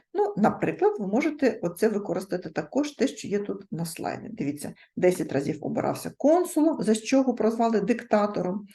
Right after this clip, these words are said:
скоротив витрати сенату, карбував власну монету.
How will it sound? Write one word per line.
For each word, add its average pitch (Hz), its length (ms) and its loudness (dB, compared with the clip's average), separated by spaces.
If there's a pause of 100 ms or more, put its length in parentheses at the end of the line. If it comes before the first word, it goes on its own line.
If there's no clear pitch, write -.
(220)
скоротив 175 440 4
витрати 156 380 0
сенату, 208 680 2
карбував 147 420 0
власну 143 360 -2
монету. 220 640 4